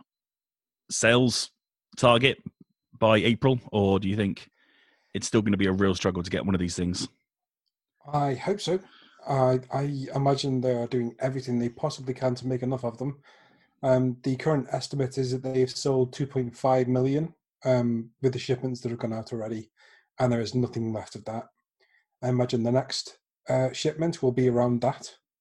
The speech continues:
Speaker 2: will be around two point five million. Um, so I imagine that's how many are gonna go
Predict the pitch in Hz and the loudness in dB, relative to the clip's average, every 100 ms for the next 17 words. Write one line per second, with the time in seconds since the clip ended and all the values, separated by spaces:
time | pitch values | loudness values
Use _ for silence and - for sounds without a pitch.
0 | _ - 120 120 113 113 - 120 113 117 | _ -6 -2 0 0 -4 -6 -8 -8 -6
1 | 110 113 117 147 _ _ _ _ _ _ | -6 -4 -4 -6 _ _ _ _ _ _
2 | _ _ - 120 120 120 123 117 120 120 | _ _ -6 -2 -2 -2 -2 -2 -2 -2
3 | 120 120 - 113 117 120 113 120 117 113 | -2 -2 -6 -4 -2 -2 -2 -4 -2 -6